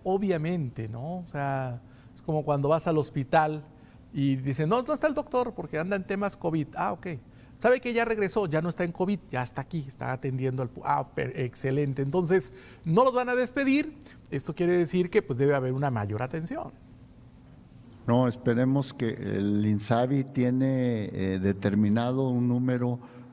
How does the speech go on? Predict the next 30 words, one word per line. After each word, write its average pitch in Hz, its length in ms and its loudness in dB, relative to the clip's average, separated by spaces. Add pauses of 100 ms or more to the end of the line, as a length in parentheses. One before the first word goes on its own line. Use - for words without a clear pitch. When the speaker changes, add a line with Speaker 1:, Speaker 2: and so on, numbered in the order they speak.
Speaker 2:
eh, 95 140 -2
para, 95 920 0
ah, 90 840 0
manejar 98 720 2 (360)
el 95 160 0
cierto 110 440 0
número 117 380 2
de 101 140 -2
camas. 123 320 0
Lo 101 180 -2
que 101 80 -2
pasa 123 540 0 (400)
es 98 180 0
que 110 80 2
en 101 80 6
el 101 80 0
cuatro 113 340 0
cincuenta, 123 760 0 (560)
eh, 98 420 0
solamente 127 720 2
pocas 123 460 -4
áreas 123 340 -2
hubo 127 180 2
reconversión, 104 800 0
como 113 240 0
fueron 117 300 2
las 117 180 -2
terapias, 117 720 -2 (500)
pero 101 240 4
tre-, 101 460 -2